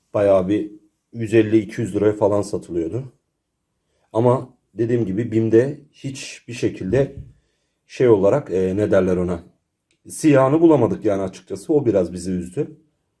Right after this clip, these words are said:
Neyse artık yapacak bir şey yok. Bu arada videoyu izlediğiniz için teşekkürler. E, kanala abone olmayı, Like atmayı ve videolara yorum atmayı unutmayın.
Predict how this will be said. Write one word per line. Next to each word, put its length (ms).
Neyse 260
artık 260
yapacak 380
bir 40
şey 160
yok. 200
Bu 80
arada 200
videoyu 260
izlediğiniz 420
için 160
teşekkürler. 600
E, 380
kanala 320
abone 360
olmayı, 440
Like 280
atmayı 280
ve 120
videolara 460
yorum 260
atmayı 320
unutmayın. 540